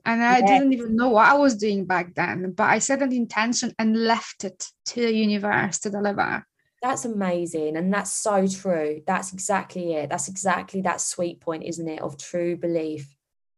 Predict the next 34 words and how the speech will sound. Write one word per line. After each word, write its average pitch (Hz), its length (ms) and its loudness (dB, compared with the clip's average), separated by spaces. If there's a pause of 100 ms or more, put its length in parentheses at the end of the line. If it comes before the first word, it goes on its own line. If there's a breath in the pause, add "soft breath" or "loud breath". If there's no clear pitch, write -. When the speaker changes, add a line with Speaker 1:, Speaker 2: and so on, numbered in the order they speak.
(580)
Speaker 1:
And 359 180 6 (160)
try 403 280 8
small, 359 480 8
like, 254 220 6
even 349 280 8
with 359 120 6
a 349 80 6
parking 330 480 4
space, 214 400 2
just 214 140 -6
like, 208 200 0
"Okay, 240 300 0
I, 330 240 6
my 311 140 4
intention 240 600 0
is 220 220 -2 (580 soft breath)
to 233 320 6
have 262 220 2
a 311 80 8
parking 220 400 2
spot 214 320 -4
exactly 262 480 0
where 254 200 4
I 254 340 2
want, 202 380 -2
right 233 300 4
outside 254 460 4
that 214 200 2
shop," - 280 -6
and 254 120 6
just 247 200 4
leave 254 320 8
it. - 320 -2 (580)
Speaker 2:
Yeah. 214 300 0